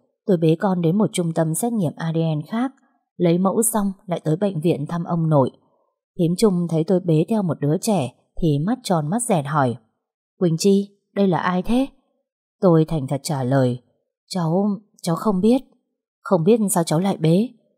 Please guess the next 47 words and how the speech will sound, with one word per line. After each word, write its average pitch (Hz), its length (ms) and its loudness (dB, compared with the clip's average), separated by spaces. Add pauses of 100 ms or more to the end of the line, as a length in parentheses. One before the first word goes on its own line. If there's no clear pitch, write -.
(160)
Đứa 190 120 2
bé 190 160 2
này 226 180 4
ở 139 160 2
đâu 185 200 2
ra? 202 380 -2 (420)
Sao 190 240 -4
nó, 180 540 2 (100)
nó?" 214 640 2 (760)
Thím 160 180 2
Trung 185 220 2
nói 160 160 0
đến 165 220 0
đây 185 280 2 (480)
thì 143 260 2 (140)
sự 185 200 0
kinh 220 180 0
ngạc 160 220 -2
trên 214 200 0
khuôn 214 240 0
mặt 170 120 0 (120)
càng 147 240 -2
như 196 180 0
cực 143 180 -2
điểm. 151 260 2 (720)
Hết 285 140 0
nhìn 160 200 0
con 170 180 0
bé 165 240 -2
rồi 220 160 2
lại 139 160 -2
nhìn 143 300 -2
tôi, 170 260 2 (380)
mồm 165 260 0
miệng 151 280 0
cứng 180 260 0
ngắc, 294 160 0 (440)
mãi 175 240 -2
sau 196 180 -2
mới 165 140 0
ấp 220 180 -2
úng 175 280 -2
thốt 262 160 0
ra 208 120 0
được 151 160 0
một 135 260 -2
câu, 170 280 2